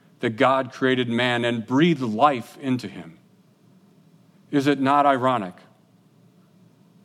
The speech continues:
that on the sixth day, man attempts to extinguish the breath of God? You see, they saw the cross as an impediment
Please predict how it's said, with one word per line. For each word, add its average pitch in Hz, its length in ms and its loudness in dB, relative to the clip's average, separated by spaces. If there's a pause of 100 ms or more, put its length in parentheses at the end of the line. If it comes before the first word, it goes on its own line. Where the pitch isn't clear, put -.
(140)
that 135 140 4
on 131 160 4
the 127 80 -2
sixth 151 420 -2
day, 113 340 0 (200)
man 123 320 0
attempts 113 520 -6
to 123 120 -6
extinguish 104 760 -6
the 95 140 -12
breath 92 460 -4 (300)
of 87 140 -12
God? 80 320 -10 (4000)
You 127 80 -6
see, 123 180 -4
they 110 140 -2
saw 120 280 0
the 110 100 -6
cross 110 600 -2 (1300)
as 113 140 -6
an 101 120 -4
impediment 98 600 -4